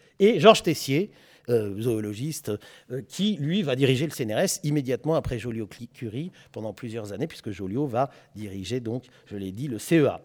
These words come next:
Et puis, de l'autre côté, euh, euh, <clears throat> euh, au-, au-delà des communistes, qui donc, comme vous le voyez, euh, sont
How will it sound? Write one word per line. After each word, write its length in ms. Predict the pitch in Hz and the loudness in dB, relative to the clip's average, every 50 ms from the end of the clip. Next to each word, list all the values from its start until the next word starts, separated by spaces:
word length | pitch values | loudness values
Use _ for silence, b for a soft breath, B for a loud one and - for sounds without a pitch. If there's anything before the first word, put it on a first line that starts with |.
| B B B B B B | B B B B B B
Et 100 | - 165 | 2 2
puis, 380 | 135 - 180 202 208 190 160 - B B B B B B B B | 4 6 6 8 8 8 6 2 B B B B B B B B
de 140 | - 127 196 | 8 12 12
l'autre 380 | 220 214 202 190 190 - 175 151 | 12 12 12 10 8 4 -4 -4
côté, 500 | - 156 147 - - 233 269 285 269 - - - _ - | -2 -2 -4 0 2 2 2 2 0 -2 -8 -18 _ -2
euh, 380 | 170 151 147 135 127 127 120 117 b b b b b b 123 | 0 2 2 2 0 -4 -6 -8 b b b b b b -8
euh, 320 | 123 123 113 107 110 92 95 _ - | -6 -6 -6 -8 -10 -12 -10 _ 8
<clears throat> 360 | - 294 233 247 226 180 139 113 113 - - _ _ _ _ _ _ _ _ _ _ - 147 | 8 10 10 10 8 6 4 0 -4 -12 -20 _ _ _ _ _ _ _ _ _ _ -6 -2
euh, 220 | 139 127 120 110 90 85 82 _ | -2 -2 -2 -4 -8 -14 -20 _
au-, 200 | - 139 143 139 - | -8 -8 -8 -6 -6
au-delà 340 | - 151 143 131 165 175 180 | -6 -6 -2 2 4 4 4
des 100 | 151 139 | 4 2
communistes, 600 | - 131 113 113 135 151 196 247 247 - - - | -4 -4 -6 -4 -2 0 0 0 0 -2 -4 -10
qui 120 | - 127 | -16 -12
donc, 220 | 117 117 143 139 117 | -4 -2 -2 -2 -2
comme 140 | - 107 101 | -6 -12 -10
vous 100 | 101 120 | -10 -10
le 60 | 113 | -10
voyez, 480 | 104 113 117 120 135 160 170 170 - B B B B B B B - | -8 -6 -4 0 2 4 4 4 2 B B B B B B B 0
euh, 360 | 151 151 151 147 143 139 135 123 | 4 6 8 8 8 8 6 2
sont 680 | - - - 165 165 156 151 139 131 127 123 117 120 | 0 -2 0 2 2 2 2 2 0 -2 -4 -6 -8